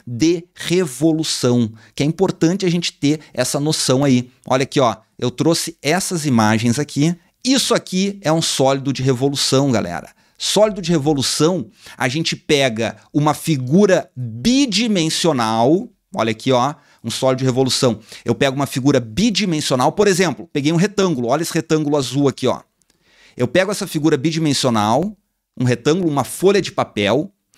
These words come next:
e giro em torno de um eixo. Tá aqui, ó.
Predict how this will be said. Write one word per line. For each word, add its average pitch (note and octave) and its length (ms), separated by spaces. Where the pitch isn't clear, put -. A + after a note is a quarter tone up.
e G#3 160
giro D3+ 720
em E3+ 140
torno E3 460
de C#3+ 140
um F3+ 180
eixo. D#3+ 540
Tá C3 80
aqui, D#3+ 200
ó. A2 180